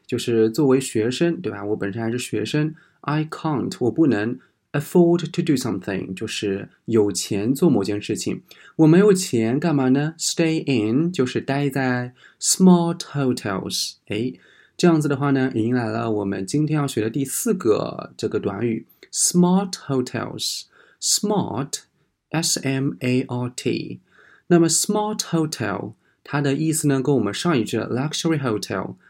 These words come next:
它的意思是一样的，就是非常奢华的酒店。或者上档次的那种酒店。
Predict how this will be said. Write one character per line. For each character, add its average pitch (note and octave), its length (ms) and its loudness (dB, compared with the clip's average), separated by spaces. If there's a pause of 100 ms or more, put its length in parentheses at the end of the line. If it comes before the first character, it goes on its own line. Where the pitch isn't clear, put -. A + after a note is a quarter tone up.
它 - 140 -10
的 B2+ 60 0
意 B2+ 160 4
思 A2 200 -2
是 G2+ 240 -4
一 F#2+ 120 -4
样 C3+ 260 0
的， - 220 -8 (200)
就 A2 140 0
是 - 240 0
非 C3 160 0
常 A2 260 -4
奢 F3+ 400 2
华 F#2 240 -4
的 G2+ 140 -4
酒 F#2 240 -4
店。 - 240 -4 (240)
或 B2+ 160 2
者 G2 320 -2 (180)
上 C3 260 0
档 F3 280 2
次 - 180 -4
的 F#2 300 -4
那 G#2+ 100 -6
种 G#2 140 -4
酒 - 180 -4
店。 - 280 -4